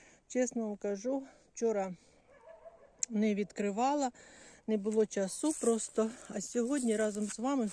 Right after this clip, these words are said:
хочу відкрити і подивимося, що воно тут таке. Ну, це я накривала не для того, що там мене не вистачає помідорів, бо їх в мене досить багато ще зелених ми зірвали.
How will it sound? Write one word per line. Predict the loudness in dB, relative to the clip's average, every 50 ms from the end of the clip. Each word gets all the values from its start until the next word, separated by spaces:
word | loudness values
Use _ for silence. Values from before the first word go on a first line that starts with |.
| -2 -4
хочу | -4 -4 -2 -2 -4 -4 -4 -12 -20 -20 -18 -16 -16 -16 -16 -12 -8
відкрити | -4 -4 -4 -6 -4 -2 0 0 0 0 2 2 2 2 2 0 -6 -16 -20 -14 -10
і | -8 -8
подивимося, | -4 -4 -4 -2 -2 -2 -2 0 0 0 0 -2 -2 -4 -4 -4 -4 -6 -8 -16 -20 -20 -20 -20 _ -20 _
що | -18 -16 -14 -2 2 4 4 4 4 2 -4 -10 -20 -14 -10
воно | -6 -4 -2 -2 -2 -2 -4 -4 _
тут | -4 -6 -6 -6 -14 -20 -20 -20 -20 -4
таке. | -2 -2 -2 -2 -4 -6 -6 -6 -6 -6 -10 -16 _ -14 -14 -12 -12 -14 -14 -6 -2 -2
Ну, | -2 0
це | 0 6 8 10 12
я | 12 10
накривала | 10 6 6 6 8 8 8 8 8 8 10 10 10
не | 10 8 8
для | 8 8 6
того, | 8 8 6 6 8 6
що | 4 4 4 2
там | 4 4 6 6
мене | 6 6 6 6
не | 4 4 4
вистачає | 2 0 2 2 2 2 4 4 4 4 4
помідорів, | 4 4 4 4 4 4 4 4 2 4 4 4 4
бо | 4 4 4
їх | 4 2 2 0 0 -2 -4 -14 -18 -20 -20 -20 -20 -20 -20 -20 -20 -20 -20 -20 -20 -20 -20 -20 -20 -8 -2
в | 2
мене | 4 4 4 6
досить | 6 6 4 4 2 -2 -2 2
багато | 2 4 6 6 4 4 4 2 0
ще | 0 2 2 2
зелених | 4 8 8 8 8 8 6 6 4 2 2 2 2 4
ми | 4 4
зірвали. | 6 4 4 4 4 4 6 8 10 10 8 8 8 6 4 2